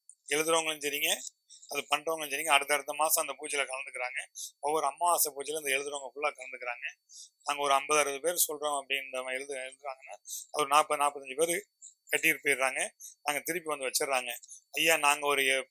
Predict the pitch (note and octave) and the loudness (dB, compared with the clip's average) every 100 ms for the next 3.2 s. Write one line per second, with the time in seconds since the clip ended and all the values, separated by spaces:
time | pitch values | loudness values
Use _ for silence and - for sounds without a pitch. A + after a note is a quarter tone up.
0 | _ - D#3 F#3 D#3 D3+ D#3 C#3+ A#2+ _ | _ -6 -2 4 4 4 2 0 -2 _
1 | _ _ _ _ - D#3+ D#3+ C#3+ C#3+ F3+ | _ _ _ _ -2 0 2 4 6 6
2 | E3+ C#3 - _ - D#3 C#3 C#3+ E3 D#3+ | 6 4 0 _ -10 -6 -2 -2 0 2
3 | D#3+ | 2